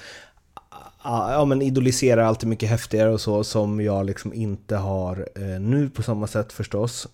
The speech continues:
Men jag tänker också att otillgängligheten då, att det inte fanns sociala medier, att det inte liksom, man fick någon inblick i sina idolers liv och så.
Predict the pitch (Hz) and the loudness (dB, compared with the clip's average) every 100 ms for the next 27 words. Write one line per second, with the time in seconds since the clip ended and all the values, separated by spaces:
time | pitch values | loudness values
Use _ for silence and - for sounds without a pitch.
0 | _ 113 117 117 120 120 147 160 151 127 | _ 0 4 4 4 2 2 2 0 2
1 | 120 131 - - 98 110 - - - - | 4 2 -2 -4 -2 -4 -10 -20 -20 -20
2 | _ - 117 113 - - _ _ 170 156 | _ 2 2 2 -8 -20 _ _ 2 4
3 | 123 135 131 131 131 139 170 180 - 110 | 4 4 4 4 4 6 6 4 2 -2
4 | 90 87 - 113 120 - - 147 117 113 | -2 -4 -6 -2 -2 0 0 0 0 -4
5 | 110 104 98 95 92 90 92 98 - 104 | -2 -2 -2 -4 -4 -6 -6 -6 -4 -6
6 | 95 104 98 107 92 - - - - - | -4 -6 -4 -4 -4 -8 -20 -20 -20 -20
7 | - - - - - 208 214 214 131 123 | -20 -20 -20 -20 -20 -20 -12 -2 0 0
8 | 160 - 165 160 151 127 104 107 101 - | -2 0 0 2 2 0 0 -2 -4 -6
9 | 104 110 117 104 101 95 110 107 107 101 | -4 -2 -2 -4 -4 -6 -6 -4 -2 -2
10 | 98 - 110 98 95 98 - 85 | -4 -4 -6 -4 -6 -8 -10 -8